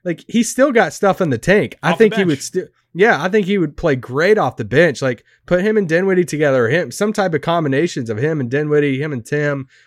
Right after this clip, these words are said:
Speaker 1: whatever it is. So, if he's willing to come here, I think the only question is how much money y-, is he willing to take? Like, is it, if it's a vet min, pff, home run.
Speaker 2: Yeah.
Speaker 1: Now, if it comes into, like,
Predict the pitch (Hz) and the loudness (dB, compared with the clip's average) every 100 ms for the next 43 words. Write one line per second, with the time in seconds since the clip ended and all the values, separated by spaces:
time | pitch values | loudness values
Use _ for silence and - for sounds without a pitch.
0 | - 131 156 127 120 135 - 139 120 - | -4 0 2 2 2 0 0 -2 -2 -6
1 | _ _ 170 160 262 214 233 233 208 - | _ _ 0 2 0 2 2 2 0 0
2 | 185 214 220 170 190 233 165 202 185 165 | 2 2 2 0 0 0 0 2 2 0
3 | 175 180 - 160 143 127 - - 175 165 | 0 0 -2 -2 0 -2 -4 -4 -2 -2
4 | 151 151 151 135 131 127 - - 127 127 | -2 0 0 -2 -6 -10 -14 -8 -6 -2
5 | 135 131 131 127 120 107 - 131 123 117 | 0 0 0 -2 -6 -8 -8 -8 -8 -12
6 | _ _ _ _ _ _ 156 151 175 147 | _ _ _ _ _ _ -2 0 0 0
7 | 156 143 131 143 170 143 147 190 208 - | 0 -2 2 4 4 0 0 2 0 -8
8 | - - - - 175 143 156 104 85 117 | -10 -10 -10 -2 0 2 0 0 -6 -10
9 | 78 - _ 156 156 104 _ - 143 147 | -10 -18 _ 0 0 -2 _ -2 0 2
10 | 175 170 160 165 135 156 143 127 113 - | 2 0 0 -2 0 2 2 2 0 -8